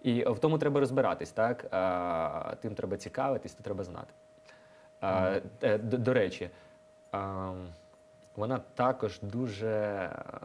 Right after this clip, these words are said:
Speaker 1: лютувала, що на марш дівчата приходять з маком на голові, як з квіткою.
Speaker 2: Мгм.
Speaker 1: Як це вони можуть переходити? Тому що мак то, е, історично,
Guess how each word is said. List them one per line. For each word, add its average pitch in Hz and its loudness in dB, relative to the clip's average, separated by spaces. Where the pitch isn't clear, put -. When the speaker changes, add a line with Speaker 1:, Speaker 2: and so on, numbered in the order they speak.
Speaker 1:
лютувала, 120 2
що 107 -4
на 107 -2
марш 160 -2
дівчата 113 0
приходять 120 -2
з 92 -4
маком 120 0
на 104 -4
голові, 98 -2
як 92 -4
з - -12
квіткою. 95 -4
Speaker 2:
Мгм. 104 -10
Speaker 1:
Як 147 0
це 123 -4
вони 123 0
можуть 123 -2
переходити? 139 2
Тому 117 -6
що 104 0
мак 151 -4
то, 113 0
е, - -4
історично, 135 -4